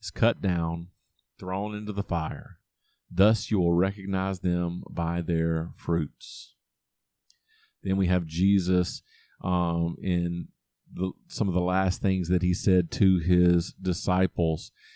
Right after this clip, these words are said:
in John fifteen, verses one through six. "I am the true vine, and my Father is the vine dresser.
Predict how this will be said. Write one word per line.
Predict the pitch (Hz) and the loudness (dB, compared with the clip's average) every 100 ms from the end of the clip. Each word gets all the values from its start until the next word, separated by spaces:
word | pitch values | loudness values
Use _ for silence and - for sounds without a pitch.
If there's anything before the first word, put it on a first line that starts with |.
| _ - | _ -2
in | 95 85 | -2 2
John | 92 90 95 92 | 2 4 2 2
fifteen, | - 98 - 101 92 92 87 - - | 2 2 2 0 2 2 0 -2 -2
verses | 90 87 95 85 80 | 2 2 2 0 4
one | 87 90 82 | 4 4 2
through | 87 85 | 0 0
six. | - 90 82 _ - - _ _ _ _ _ _ _ _ _ _ _ | 0 -4 -4 _ -20 -20 _ _ _ _ _ _ _ _ _ _ _
"I | 95 98 113 127 127 | 0 2 4 2 0
am | - 101 95 | 2 2 4
the | 87 | 2
true | - - 110 107 117 110 | 0 -2 4 6 6 4
vine, | 87 80 76 78 87 110 _ _ _ _ _ _ | 0 -2 -4 -6 -10 -16 _ _ _ _ _ _
and | 95 90 | -2 2
my | 85 | 2
Father | 85 98 95 98 98 95 98 _ _ - | 2 2 4 4 4 4 0 _ _ -2
is | 92 80 | 0 4
the | 90 | 4
vine | 78 87 87 85 | 4 2 2 2
dresser. | 80 82 - 76 - | 2 0 -2 -10 -16